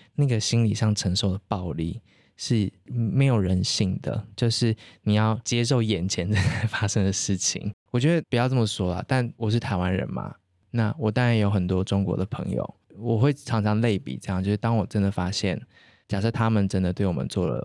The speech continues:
我在乌克兰看到一样的事情的话，我该如何是好？光是情感上，我该如何是好？我都觉得我，这好难哦。情感上你要先接受，哇塞，这么残酷的暴行，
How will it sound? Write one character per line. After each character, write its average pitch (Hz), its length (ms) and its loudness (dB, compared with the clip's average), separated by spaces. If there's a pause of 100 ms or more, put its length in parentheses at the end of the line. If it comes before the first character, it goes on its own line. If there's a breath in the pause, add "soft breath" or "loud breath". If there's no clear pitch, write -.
(140)
我 107 80 0
在 110 140 0
乌 110 100 2
克 - 100 -4
兰 98 140 0
看 101 180 0
到 98 160 2
一 - 100 -4
样 - 180 -4
的 - 40 -6
事 - 200 -4
情 - 180 -6
的 - 80 -6
话， - 260 -4 (300 soft breath)
我 101 140 0
该 110 240 -2
如 101 200 0
何 98 240 -2
是 95 240 -2
好？ - 280 -8 (360)
光 151 200 2
是 156 80 4
情 101 360 0
感 107 240 0
上， 104 280 2
我 92 180 -2
该 123 220 0
如 98 240 0
何 95 200 -2
是 95 300 -2
好？ - 400 -8 (440)
我 120 100 0
都 131 120 4
觉 123 140 2
得 113 80 4
我， 101 260 0 (280)
这 - 100 0
好 120 200 0
难 90 380 0
哦。 - 160 -4 (1080)
情 - 180 0
感 147 180 4
上 147 220 4
你 123 60 6
要 117 120 4
先 135 240 4 (200)
接 131 200 2
受， 127 200 2
哇 120 200 2
塞， - 440 -6 (400)
这 - 120 -2
么 127 120 2
残 101 340 0
酷 113 340 -4 (240)
的 107 120 -4
暴 110 280 -4
行， - 440 -4